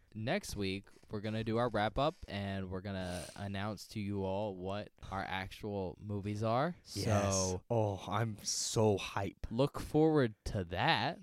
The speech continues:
Speaker 2: Yeah, so no movie next week. We're just gonna be discussing this board, all the movies we watched on it, some different discussion points,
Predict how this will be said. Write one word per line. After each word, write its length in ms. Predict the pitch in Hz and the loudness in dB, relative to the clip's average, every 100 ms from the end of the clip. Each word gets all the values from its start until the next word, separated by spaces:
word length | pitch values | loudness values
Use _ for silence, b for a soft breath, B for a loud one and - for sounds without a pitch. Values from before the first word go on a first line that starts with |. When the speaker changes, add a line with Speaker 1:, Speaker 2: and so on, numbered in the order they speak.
| - - | -16 -2
Speaker 2:
Yeah, 200 | 175 147 | 2 4
so 160 | - | 6
no 160 | 156 226 | 10 10
movie 240 | 233 190 | 10 6
next 200 | 180 165 | 4 4
week. 220 | - 180 - | 2 -2 2
We're 120 | 143 | 2
just 140 | 143 | 2
gonna 120 | 160 | 0
be 180 | 151 143 | 0 0
discussing 680 | 135 139 - 156 - 170 180 | -2 -2 2 2 2 -2 -2
this 160 | 175 196 | -2 0
board, 380 | - 247 135 - | 6 6 6 2
all 120 | 131 | 2
the 80 | 147 | 4
movies 280 | 165 170 165 | 2 2 2
we 60 | 151 | 4
watched 300 | 147 139 151 | 4 4 2
on 120 | 151 | 0
it, 160 | 151 | -2
some 240 | - 127 120 | -2 -4 -2
different 300 | 135 135 101 | -4 -4 -6
discussion 400 | 135 139 135 131 | 0 0 0 -2
points, 400 | 143 135 - | 0 0 0